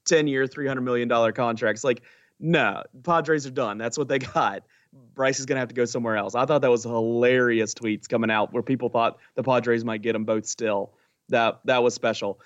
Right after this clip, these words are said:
Uh, I s-, heard the White Sox talk kinda kick up today,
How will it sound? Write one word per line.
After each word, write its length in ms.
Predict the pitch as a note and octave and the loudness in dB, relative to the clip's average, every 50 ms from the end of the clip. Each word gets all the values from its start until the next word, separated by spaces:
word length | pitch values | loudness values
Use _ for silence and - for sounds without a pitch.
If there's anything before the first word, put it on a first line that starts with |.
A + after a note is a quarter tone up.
| - - - _ _ - | -20 -20 -20 _ _ -4
Uh, 380 | - B2+ B2 A#2+ A#2 A2 A2+ - - - _ _ _ _ _ - | 0 0 2 2 2 0 -2 -4 -8 -20 _ _ _ _ _ -14
I 260 | - - C3 C3+ C3+ | -6 -2 0 0 0
s-, 240 | C3+ - - - - | 0 0 -4 -4 -6
heard 420 | D#3+ C#3+ - E3 F3+ G3 G#3 F#3 | -6 -4 0 0 2 2 2 0
the 80 | E3+ D#3 | 0 0
White 380 | C3+ A#2 A#2+ C3 C#3+ D#3 D3 - | 0 0 0 0 0 -2 -2 -6
Sox 580 | - F3 D#3+ D#3 D3+ D#3 - - - - - _ _ _ _ - | -6 -6 -4 -4 -4 -6 -6 -8 -8 -8 -10 _ _ _ _ -6
talk 400 | D#3+ D#3 D3+ D3+ D#3 D3+ - - _ - | -2 0 0 0 0 -2 -8 -20 _ -10
kinda 220 | - D#3+ D3+ D3 B2+ | -6 -4 -4 -4 -4
kick 280 | - - E3 D#3 - | -2 -2 -2 -2 0
up 280 | D3 C#3+ C#3+ C#3 - - - _ _ _ _ _ _ _ _ - | 0 0 0 -2 -4 -10 -20 _ _ _ _ _ _ _ _ -4
today, 800 | - E3 C#3+ D3 D#3 D3 D3 D3+ D#3 D#3 D#3 D3+ D3 D3 - | -2 -2 2 4 4 4 6 4 4 2 2 2 0 0 -4